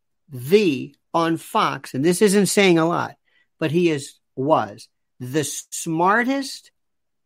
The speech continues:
presenter, commentator, member, whatever you want to call it, without a doubt. His take was brilliantly crafted.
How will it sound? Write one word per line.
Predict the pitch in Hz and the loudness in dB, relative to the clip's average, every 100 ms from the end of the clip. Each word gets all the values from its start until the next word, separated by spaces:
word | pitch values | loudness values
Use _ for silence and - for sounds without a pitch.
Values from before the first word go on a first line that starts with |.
| _ _ _ _ _ _ _ _ _ _ _ _ _ _ _ - | _ _ _ _ _ _ _ _ _ _ _ _ _ _ _ -4
presenter, | 196 165 190 214 190 220 208 202 190 _ - | 0 2 0 -2 -2 -2 -2 -4 -8 _ -8
commentator, | - 214 208 202 185 202 190 185 180 175 160 | 2 2 4 0 -2 -2 -2 -2 -4 -6 -6
member, | 147 202 214 196 190 185 185 | -2 0 0 -2 -4 -4 -8
whatever | - 139 175 226 | -8 -4 -4 -4
you | 247 | -4
want | 240 | -2
to | 214 | -2
call | 196 127 | -4 -6
it, | - | -8
without | 185 185 190 - - 220 226 214 | 2 4 4 0 -2 0 2 0
a | 185 | -6
doubt. | 160 143 120 - _ _ _ _ _ - | -6 -8 -10 -16 _ _ _ _ _ 0
His | 175 143 - - _ | 2 2 -2 -10 _
take | - - 240 254 254 - - _ _ _ _ _ _ - | -18 -6 -2 -2 -6 -12 -20 _ _ _ _ _ _ -6
was | 165 165 160 156 151 151 - _ _ _ _ _ 135 | -2 0 0 -2 -6 -12 -20 _ _ _ _ _ -12
brilliantly | 127 160 220 214 190 175 160 | -2 2 2 2 -2 -2 -4
crafted. | 143 - 180 180 185 - 226 233 | -6 -4 -2 -2 -4 -10 -14 -14